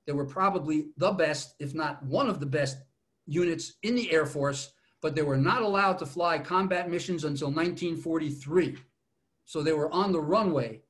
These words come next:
for a year and a half before they were even allowed to fly. Now I'm again gonna segue into stuff that relates to Winston Churchill, and I've given two hours for some of you guys on Winston Churchill,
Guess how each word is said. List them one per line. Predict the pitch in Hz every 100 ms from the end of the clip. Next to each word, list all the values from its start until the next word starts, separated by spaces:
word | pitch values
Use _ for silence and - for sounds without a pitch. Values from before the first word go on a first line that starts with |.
| _
for | - 147
a | 139
year | 160 170
and | 151
a |
half | 139 170 160
before | 143 135 170
they | 160
were | 147
even | 156 151
allowed | 147 135 151 147
to | 139
fly. | 135 160 170 127 104 - _ _ _ _ _ _ _ _ _ _ _ _ _ _ _ _ _ _ _ _ _ _
Now | 156 190 196
I'm | 175
again | 147 202 214
gonna | 175 156 - _ _ -
segue | 139 - 180 180 170
into | 170 175 160
stuff | 143 - 170 156 - - - -
that | 135 151 147
relates | 147 160 165
to | -
Winston | 147 160 - 151
Churchill, | 139 165 151 160 151
and | 139
I've | 131
given | 131 156 143
two | 135 160
hours | 160 165 143 135
for | -
some | 135 180
of | 185
you | 151
guys | 135 131 131
on | 131 131
Winston | 139 135 139
Churchill, | 127 127 120 131 -